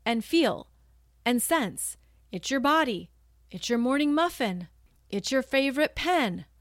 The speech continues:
It's everything around us. And what we're doing is integrating five D into this, downloading and bringing in new energies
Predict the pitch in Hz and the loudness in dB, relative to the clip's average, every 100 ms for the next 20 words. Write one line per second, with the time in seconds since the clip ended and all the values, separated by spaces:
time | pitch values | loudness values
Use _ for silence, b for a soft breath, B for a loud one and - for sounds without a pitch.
0 | _ - - - 262 - 254 233 262 269 | _ -20 -20 0 0 2 2 2 -2 -2
1 | 262 226 240 392 277 - - - - b | -2 -2 -2 -2 -4 -6 -12 -14 -16 b
2 | b b b b - 277 269 339 311 311 | b b b b 0 2 4 4 4 0
3 | 262 320 302 - 226 269 - _ - 330 | 0 0 -2 -4 -4 -4 -6 _ -6 -4
4 | 381 - 330 294 294 277 269 - _ 277 | -2 -4 -4 -2 -2 -2 -6 -8 _ -2
5 | 269 269 277 240 214 262 247 - - 269 | 0 0 -2 -6 -8 -6 -6 -10 -8 -4
6 | 285 285 277 196 - - 202 285 294 330 | -2 -2 -2 -4 -6 -12 -8 -6 -2 -2
7 | 311 294 294 277 254 233 254 247 247 - | -2 -2 -2 -2 -2 0 0 2 0 -2
8 | - 269 254 226 220 - 233 254 226 202 | 0 4 6 6 2 0 0 0 -2 -6